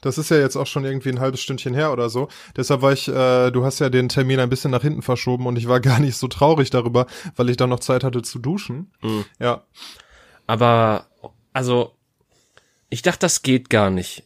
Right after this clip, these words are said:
Speaker 2: Menschen. Also, beziehungsweise, wie, wie krass war, also hast du diese Burpees wirklich mit Auflegen auf den Boden gemacht?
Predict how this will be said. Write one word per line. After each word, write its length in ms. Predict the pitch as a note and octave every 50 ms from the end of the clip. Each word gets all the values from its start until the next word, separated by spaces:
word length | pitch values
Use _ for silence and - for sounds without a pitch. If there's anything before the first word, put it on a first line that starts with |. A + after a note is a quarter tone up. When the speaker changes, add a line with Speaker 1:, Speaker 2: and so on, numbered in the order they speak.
| _ _
Speaker 2:
Menschen. 460 | - G#2 G#2 G2+ G2+ - - G#2 G#2+ -
Also, 280 | - C3 A#2+ B2+ C3
beziehungsweise, 720 | A2 B2 A#2 - E3 E3 D#3 - D3+ C#3+ C3 C3 B2+ E2 - - - A#2+ -
wie, 300 | A2 A2 B2+ D3+ D3+ C3
wie 120 | D#3 D3
krass 320 | - - D3 C3+ B2+ - -
war, 160 | A#2 G#2+ -
also 180 | B2 B2 B2+
hast 160 | B2 B2+ - -
du 60 | C#3+
diese 220 | B2 B2 B2 B2
Burpees 360 | G2 A#2 B2 A#2+ - A#2+ A#2
wirklich 240 | A#2 B2 B2+ B2+ -
mit 220 | B2+ A2+ - - -
Auflegen 440 | A2+ B2 A#2 - C3 B2+ A#2 A#2+ -
auf 120 | F2 -
den 200 | - A#2 G#2 F#2+
Boden 360 | - G2+ G#2 A2 C3+ D#3 F#3
gemacht? 600 | F3 F#3+ F3+ F#3 F#3+ G3+ A3 - - - - -